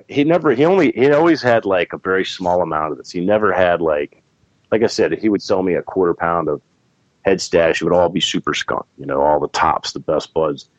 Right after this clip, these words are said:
And then he would, and then he would, like, smoke a few joints and give me a nug of Chem Dog. That was the, always the thing. He never had, like, an ounce or two of it or whatever, you know.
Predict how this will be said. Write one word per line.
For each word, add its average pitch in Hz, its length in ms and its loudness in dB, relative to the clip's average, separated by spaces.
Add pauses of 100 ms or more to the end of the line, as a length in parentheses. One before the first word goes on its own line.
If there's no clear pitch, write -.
(280)
And 92 120 0
then 95 140 2
he 101 120 4
would, 82 340 2
and 92 140 0
then 92 100 2
he 95 100 2
would, 90 240 0
like, 82 220 2
smoke 95 480 0
a 82 60 -6
few 92 240 -4
joints 87 460 -4
and 76 140 -8
give 87 160 0
me 85 120 2
a 76 60 0
nug 78 300 0
of - 140 -6
Chem 80 240 -2
Dog. - 280 -4 (200)
That 90 120 2
was 85 140 0
the, 82 100 -2
always 80 280 2
the 73 100 -4
thing. 76 200 -2
He 82 80 0
never 98 260 2
had, 90 160 2
like, 76 280 0 (720)
an 80 120 -2
ounce 85 280 0
or 78 60 -12
two 69 240 -4
of 65 80 -4
it 69 80 -6
or 71 80 -2
whatever, 69 380 -4
you 64 100 -18
know. 69 160 -10